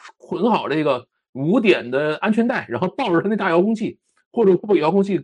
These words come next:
坐在那个座舱里头，都是有可能实现的。他就是在给大家展示说，我小脑行，大脑不行，那我就把大脑塞在机器里啊，这个也可以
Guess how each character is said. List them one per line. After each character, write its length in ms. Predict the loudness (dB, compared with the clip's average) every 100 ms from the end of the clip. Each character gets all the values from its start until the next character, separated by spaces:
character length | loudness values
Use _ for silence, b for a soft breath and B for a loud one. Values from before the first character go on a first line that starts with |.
| -8 -4
坐 180 | 0
在 80 | 0
那 80 | 0
个 120 | -4
座 160 | 0 0
舱 160 | 0
里 100 | -4
头， 220 | -4 -10 -12 _ _
都 200 | 0 0
是 220 | 2 -2 2
有 200 | 2 2
可 220 | -4 -6
能 160 | -6
实 180 | -6 -4
现 240 | 2 2 0
的。 60 | -4
他 100 | -2
就 160 | 4 4
是 120 | 4
在 120 | 0
给 140 | 0 -2
大 140 | 0
家 120 | 0
展 300 | 0 -2 -4
示 180 | 2 2
说， 140 | 2 -4
我 140 | 2 2
小 240 | 6 6
脑 160 | 6 4
行， 180 | 0 2
大 120 | 2
脑 200 | 4 2
不 140 | 0
行， 220 | -2 -4 -4
那 100 | 2
我 160 | 4 6
就 220 | 4 2 _ _ _
把 120 | -12
大 160 | -8 -4
脑 240 | -4 -4
塞 320 | -6 -2 0
在 120 | 2
机 220 | 0 -4 -2
器 140 | -2
里 140 | -2
啊， 140 | -6 -14
这 100 | -4
个 100 | 0
也 300 | 2 4 2
可 320 | 2 2 2 2
以 240 | -4